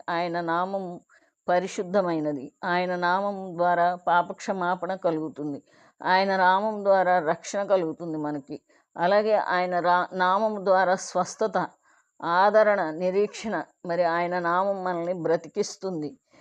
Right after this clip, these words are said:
ఇలాంటి శ్రేష్టమైన సంగతులన్నీ ఆయన నామం ద్వారా మనకి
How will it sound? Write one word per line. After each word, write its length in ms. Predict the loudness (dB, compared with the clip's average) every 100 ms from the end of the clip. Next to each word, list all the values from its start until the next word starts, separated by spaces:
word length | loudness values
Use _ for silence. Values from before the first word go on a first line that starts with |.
| _ _
ఇలాంటి 800 | -6 2 2 2 2 -2 -2 -6 _ _ _ -8
శ్రేష్టమైన 800 | -8 -6 0 4 4 2 -2 -2
సంగతులన్నీ 680 | -2 -4 -2 -2 -2 -4 -4
ఆయన 260 | -4 -4 -4
నామం 560 | -2 -2 -4 -10 -6
ద్వారా 220 | -4 -2
మనకి 500 | -2 -6 -8 -6 -8